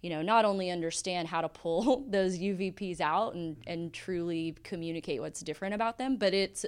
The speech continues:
that it's okay to do that and that you can be successful in, um, targeting more of a niche audience, um,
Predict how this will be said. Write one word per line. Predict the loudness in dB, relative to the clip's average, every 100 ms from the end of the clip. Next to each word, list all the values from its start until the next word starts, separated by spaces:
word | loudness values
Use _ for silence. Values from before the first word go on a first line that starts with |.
| -2
that | 2 4
it's | 4 0
okay | -2 0 -4 -2
to | -4
do | -4 -2
that | -2
and | -2 -6
that | -6
you | -8
can | -6
be | -6 -6
successful | -6 -4 -4 -4 -6 -4 -6 -12 -20 -20 -20 -10
in, | -4 -2 0 -2 -4 -4
um, | -4 -4 -4 -6 -8 -14 -20 -20 -20 _ -16
targeting | -10 0 0 2 0 2 0 0 -4 -4
more | -2 0 0
of | 0 -2
a |
niche | -2 0 0 -2 0
audience, | 0 0 -2 -4 -4 -6 -6
um, | -6 -4 -6